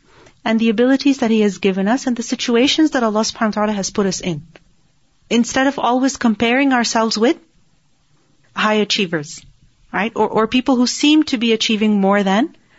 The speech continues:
we are achieving. Yes, our desire should be to go as far as possible, but at the same time, we should recognize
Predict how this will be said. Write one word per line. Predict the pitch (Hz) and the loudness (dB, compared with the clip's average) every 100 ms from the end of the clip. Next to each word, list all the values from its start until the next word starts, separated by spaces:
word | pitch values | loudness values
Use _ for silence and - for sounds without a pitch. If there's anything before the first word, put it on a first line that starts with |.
| _ _ | _ _
we | 202 208 | 0 2
are | 185 | 2
achieving. | 170 - 170 - 151 - _ _ - | -2 -4 -6 -10 -16 -20 _ _ -4
Yes, | 208 202 - | -2 -2 -2
our | 196 190 180 | -2 -2 -4
desire | 180 190 220 | -4 -2 -2
should | 214 277 220 | -2 -2 -2
be | 254 | -4
to | 220 | -2
go | 202 | -2
as | 185 - | -4 -4
far | - 202 240 240 - - - | 0 2 2 -2 -8 -20 -10
as | 196 - | -8 -4
possible, | 214 277 - 262 220 262 - - - _ | -2 -2 -2 -2 -2 -4 -10 -20 -20 _
but | 240 | -2
at | 262 262 | -2 -2
the | |
same | 254 311 381 | -2 0 2
time, | 370 240 247 320 - - - | 2 2 2 -2 -8 -20 -4
we | 247 | 0
should | 247 269 220 - - | 2 0 -2 -8 -20
recognize | - 196 254 - 330 247 226 247 220 | -8 -4 -2 0 2 2 4 2 0